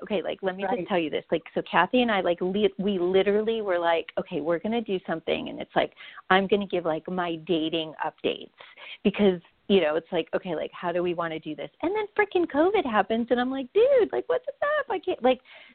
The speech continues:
Speaker 1: so I just have to say, like, on that level, like, I was totally like, "Okay, well, I'm, you know, obviously that, well, for me personally,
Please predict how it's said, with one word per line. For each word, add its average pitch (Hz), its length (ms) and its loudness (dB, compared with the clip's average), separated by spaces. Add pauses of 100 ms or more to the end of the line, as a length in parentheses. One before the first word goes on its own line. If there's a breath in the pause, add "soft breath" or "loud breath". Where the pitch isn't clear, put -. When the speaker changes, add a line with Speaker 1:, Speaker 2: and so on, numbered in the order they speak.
(120)
Speaker 1:
so 247 280 4 (260 soft breath)
I 247 80 4
just 262 140 -4
have 247 160 -8
to 202 120 -10
say, 190 160 0
like, 165 220 -4 (320)
on 170 200 -2
that 139 200 0
level, 175 280 -2
like, 156 220 -2
I 151 180 0
was 160 100 -8 (100)
totally 165 240 0
like, 147 200 0
"Okay, 156 200 -2
well, 139 280 -2
I'm, 156 340 -4
you 175 160 0
know, 139 160 -6 (180)
obviously 170 520 2
that, 151 180 2 (200)
well, 190 280 -2
for 180 80 0
me 185 240 -4
personally, 175 1080 -2